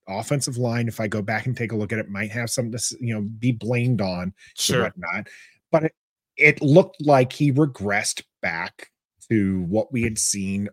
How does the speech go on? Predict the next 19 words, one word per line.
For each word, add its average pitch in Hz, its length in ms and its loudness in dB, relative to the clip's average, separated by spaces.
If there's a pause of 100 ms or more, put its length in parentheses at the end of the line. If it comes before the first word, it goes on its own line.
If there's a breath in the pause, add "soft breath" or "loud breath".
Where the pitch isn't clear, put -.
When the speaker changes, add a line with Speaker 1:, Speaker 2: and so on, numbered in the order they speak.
Speaker 1:
early 95 360 -2
on. 151 280 6
I 101 40 -2
mean, 110 220 0
this 147 200 2
was 160 120 4
Speaker 2:
Mm. 110 60 -8
Speaker 1:
probably 123 340 2
his 101 280 -2
worst 110 420 2
game 101 480 -4 (280)
since - 600 -2
the 107 80 -2
Bills 110 400 4
game, - 340 -10 (440)
where 131 120 -10
he 123 60 -2
Speaker 2:
Okay. 120 100 0
Speaker 1:
threw 110 180 2